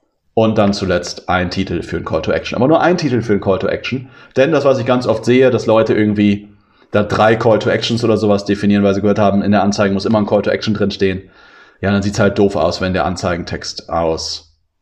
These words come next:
jetzt kaufen, jetzt bestellen, jetzt konfigurieren besteht. Und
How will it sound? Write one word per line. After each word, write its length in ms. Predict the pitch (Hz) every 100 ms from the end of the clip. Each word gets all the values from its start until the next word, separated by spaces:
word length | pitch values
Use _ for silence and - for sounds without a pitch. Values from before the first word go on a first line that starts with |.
| _
jetzt 320 | 101 98 -
kaufen, 560 | 92 73 71 71 - _ _ -
jetzt 320 | 92 90 -
bestellen, 540 | 92 - - 80 - _ _ _
jetzt 380 | 98 90 73 -
konfigurieren 720 | 82 73 - 87 90 90 85
besteht. 460 | - - - - _ _ _ _
Und 400 | 98 - -